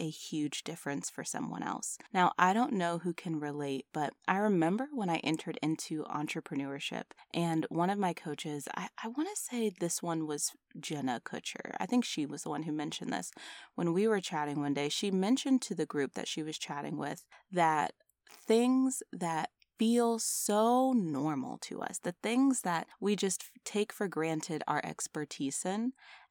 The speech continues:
absolutely positively, one, would, like, shock someone else. It would blow their mind. They'd be like, "Whoa, how does your brain even think like this?"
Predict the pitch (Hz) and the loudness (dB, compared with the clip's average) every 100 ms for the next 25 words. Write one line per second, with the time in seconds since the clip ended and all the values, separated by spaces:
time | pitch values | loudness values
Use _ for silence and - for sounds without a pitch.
0 | _ - 190 202 - - 190 175 180 170 | _ -2 0 0 0 0 2 2 0 -2
1 | - 160 160 - 151 151 147 156 143 151 | 0 0 0 -4 -4 -4 -4 0 0 2
2 | 214 - 156 151 - - - - 165 - | 0 -2 -4 -4 -6 -4 0 2 2 0
3 | - 190 165 147 - 180 - 147 147 165 | -6 -4 -4 -2 -2 -2 -4 -4 0 2
4 | 175 208 285 214 147 131 143 202 180 143 | 4 4 4 2 2 2 2 2 2 2
5 | 139 139 147 170 208 160 165 156 160 170 | 2 0 -2 0 2 2 2 -2 -2 -2
6 | 170 143 147 147 147 151 143 - - 214 | -2 -2 -2 0 0 -2 -4 -4 -2 -2
7 | 160 - - - 180 | -2 -6 -6 -4 -4